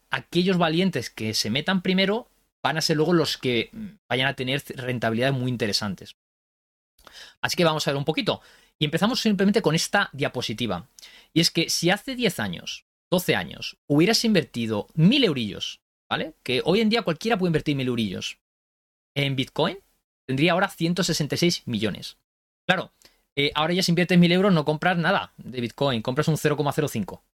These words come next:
¿vale? Ni siquiera una décima parte. ¿Qué sucede? Que esto es para los valientes. Es decir, cuando hay poquita gente, es como lo, lo que dice Warren Buffett, ¿no? Que cuando la gente se va o la gente no se mete es cuando hay que meterse.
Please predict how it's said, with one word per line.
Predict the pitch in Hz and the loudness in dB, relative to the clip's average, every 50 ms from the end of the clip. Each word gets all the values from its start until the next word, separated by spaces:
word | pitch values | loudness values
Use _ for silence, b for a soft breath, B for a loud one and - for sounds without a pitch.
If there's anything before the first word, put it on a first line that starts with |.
| _ _ _ _ - | _ _ _ _ -6
¿vale? | 123 143 160 151 | -2 -2 0 -2
Ni | 127 117 | -2 -4
siquiera | - 117 135 135 151 | -4 -2 0 0 2
una | 160 147 | 2 2
décima | 139 135 - 143 131 120 | 0 -2 -2 -4 -4 -2
parte. | - 110 101 - - 98 98 - _ _ _ _ _ _ _ _ _ _ _ | -2 -2 -4 -2 -6 -10 -10 -10 _ _ _ _ _ _ _ _ _ _ _
¿Qué | - 170 | -2 0
sucede? | - 233 - - 143 123 107 98 - _ _ _ | 0 0 -2 -2 -2 -2 -4 -8 -10 _ _ _
Que | - 170 | -4 -2
esto | - 247 | -2 0
es | - | 0
para | - 180 156 | 0 0 0
los | 135 117 | 0 0
valientes. | 120 139 147 147 123 104 - 104 98 - - | 0 0 2 0 0 -2 -6 -6 -6 -8 -8
Es | - | -2
decir, | - 160 - - 151 - | -2 0 2 2 0 0
cuando | - 147 143 139 151 | 0 -2 0 2 2
hay | 180 | 2
poquita | 185 - 233 - 220 190 - - | 2 2 0 -2 0 -4 -4 -2
gente, | - 233 240 208 - 139 160 240 302 - _ _ _ _ | 0 0 0 0 -2 -4 -6 -6 -8 -12 _ _ _ _
es | - - | -12 -4
como | - 156 156 143 | 0 0 2 2
lo, | 139 135 | 2 2
lo | 131 131 117 | 0 0 0
que | 143 | 0
dice | 143 - 160 | 0 2 0
Warren | 143 135 139 135 127 120 | 2 2 0 0 0 -2
Buffett, | 113 107 - - 101 110 | -2 -4 -4 -4 -6 -2
¿no? | 135 170 220 B B B B B B _ - | -2 -2 -2 B B B B B B _ -2
Que | 139 131 | -2 -2
cuando | - - 143 139 135 135 135 135 139 139 | 0 0 2 2 2 2 0 -2 0 0
la | 139 139 139 | 0 0 -2
gente | - - 185 220 240 - 269 - | -2 -2 -2 -2 0 -2 -2 -2
se | - - 196 | 0 0 2
va | 180 202 196 | 2 2 2
o | 190 185 | 2 0
la | 170 | 0
gente | - - 170 180 180 202 | 0 0 0 2 2 2
no | 190 190 185 | 2 2 0
se | - - 175 | 0 0 0
mete | 170 180 196 - 208 202 - | 0 0 2 2 0 0 0
es | 151 - | -2 -2
cuando | - 190 180 | 0 2 2
hay | 143 120 | 2 2
que | 120 123 | 0 -2
meterse. | 131 160 277 302 - - - 98 87 - | -2 0 0 0 0 -2 -4 -6 -8 -10